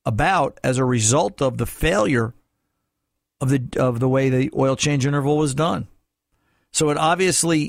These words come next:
you know, G D I is a, is, it, it's, it's a great idea and it's working. And I got a lot out of the class. And I think every mechanic out there should really look at the A T G website and, and, or training in their area and get some training on G D I,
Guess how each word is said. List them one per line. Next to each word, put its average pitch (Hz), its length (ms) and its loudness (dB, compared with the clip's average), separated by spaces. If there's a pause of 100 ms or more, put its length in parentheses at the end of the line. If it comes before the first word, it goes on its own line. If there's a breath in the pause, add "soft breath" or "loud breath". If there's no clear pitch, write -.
you 160 80 2
know, 143 100 2
G 180 260 2
D 165 200 2
I 175 200 2
is 127 180 0
a, 123 120 0 (120)
is, 127 180 -2
it, 131 160 -2 (160)
it's, - 160 -2 (100)
it's 147 140 -2
a 135 60 2
great 143 280 0
idea 143 300 0
and 127 80 -2
it's - 140 -6
working. 123 440 -2 (460 soft breath)
And 120 140 0
I 117 60 0
got 120 120 0
a 120 40 0
lot 123 260 2
out 135 160 0
of 120 60 -2
the 120 40 -2
class. 131 460 -2
And 120 80 -2
I 113 60 -2
think 123 220 -4
every 120 180 0
mechanic 123 440 -2
out 127 220 0
there 117 160 0
should 110 200 -2
really 117 220 2
look 123 160 0
at 139 80 -2
the 117 140 0
A 113 100 0
T 110 160 -2
G 104 160 0
website 117 540 0 (600 loud breath)
and, 120 220 -2
and, 113 480 0 (260)
or 135 260 2
training 139 480 0
in 123 80 2
their 113 180 2
area 127 480 0
and 110 360 -2 (440)
get 147 220 -2
some 127 140 0
training 139 360 0
on 113 140 0
G 107 160 0
D 107 180 2
I, 104 200 0